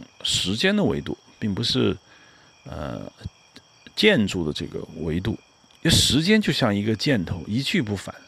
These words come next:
所有的文学作品几乎从一开始就在哀叹时间之流逝，永不回头的这种，这种情况。所以，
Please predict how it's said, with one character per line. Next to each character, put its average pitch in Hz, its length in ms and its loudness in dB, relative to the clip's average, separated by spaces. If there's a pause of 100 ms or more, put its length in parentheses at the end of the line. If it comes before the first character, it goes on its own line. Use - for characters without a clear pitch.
(140)
所 147 340 2
有 196 180 8
的 82 300 2
文 85 280 -4
学 117 160 -2
作 117 220 -2
品 - 180 -12 (640)
几 - 160 -2
乎 151 140 2
从 120 220 0
一 147 120 2
开 208 380 2
始 - 280 0 (880)
就 110 140 0
在 101 220 -2
哀 120 180 2
叹 120 220 0
时 90 320 0
间 110 380 0
之 98 260 -2
流 87 260 0
逝， - 320 -2 (400)
永 92 220 0
不 107 80 -2
回 95 200 0
头 80 220 -4
的 90 100 0
这 92 200 -2
种， 65 180 -6 (260)
这 - 140 -8
种 82 100 -4
情 - 220 -10
况。 92 140 -12 (800)
所 170 180 -2
以， 139 160 4